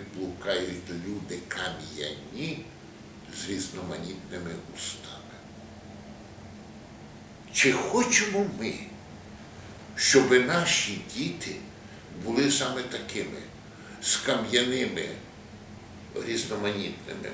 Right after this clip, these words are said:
устами і з кам'яними душами, які не будуть відгукуватися на те національне, не будуть відгукуватися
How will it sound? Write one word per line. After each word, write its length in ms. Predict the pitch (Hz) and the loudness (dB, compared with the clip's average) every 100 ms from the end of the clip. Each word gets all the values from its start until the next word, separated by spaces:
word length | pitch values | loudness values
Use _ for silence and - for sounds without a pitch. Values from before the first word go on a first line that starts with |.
| - - | -8 -6
устами 520 | - - 107 135 143 139 - - - - - - - - - - - - - 131 | -4 -4 -4 -4 -4 -6 -12 -14 -16 -16 -16 -16 -16 -16 -16 -14 -14 -12 -4 2
і 80 | |
з 100 | 131 | 4
кам'яними 720 | - 117 113 95 110 120 123 127 | 4 4 4 4 4 2 2 0
душами, 640 | 107 - - - - - - - - - | -2 -4 -4 -6 -6 -12 -14 -14 -10 -4
які 340 | 113 117 151 | -2 2 4
не 140 | 147 | 4
будуть 540 | 127 151 180 180 - 120 | 4 2 2 2 2 0
відгукуватися 1600 | 143 104 98 160 214 - 160 151 135 147 - 147 143 - 139 135 - - - 104 113 123 117 113 | 2 0 0 4 4 4 0 2 4 4 4 0 2 2 2 2 -4 -10 -8 -4 2 4 6 4
на 140 | 120 - | 6 4
те 380 | - 143 127 101 104 | 10 10 10 6 4
національне, 1000 | 117 - 123 113 113 175 208 - 80 80 - - - - - - | 4 4 4 4 4 6 6 4 0 -2 -4 -12 -14 -14 -12 2
не 140 | 127 | 4
будуть 440 | 135 160 147 - 131 | 6 4 4 2 4
відгукуватися 1000 | 135 - 143 143 139 131 135 127 123 | 2 2 0 2 4 4 4 4 4